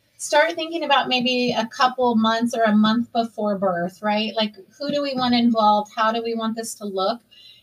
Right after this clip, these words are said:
And if you, the mother, feels uncomfortable having that conversation, maybe having dad talk to family members, you know, um, or your support person to kind of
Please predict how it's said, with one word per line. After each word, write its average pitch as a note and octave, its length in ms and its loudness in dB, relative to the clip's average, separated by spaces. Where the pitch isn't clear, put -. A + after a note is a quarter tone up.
And C4+ 140 2
if C#4+ 180 2
you, D4 440 0
the B3+ 100 2
mother, A#3+ 580 4
feels A3+ 280 -2
uncomfortable A3+ 640 -2
having A3 300 -2
that A#3+ 180 -2
conversation, C4 640 -4
maybe B3 320 -2
having B3 340 2
dad A3+ 440 2
talk A3 300 -4
to G#3 140 -6
family F#3+ 400 -4
members, F3 540 -6
you G#3 100 -2
know, G3 340 -4
um, A3 440 4
or A#3+ 140 2
your A3 560 0
support A#3+ 600 -2
person G3+ 380 -6
to G3 100 -4
kind G#3 200 -2
of G#3 80 0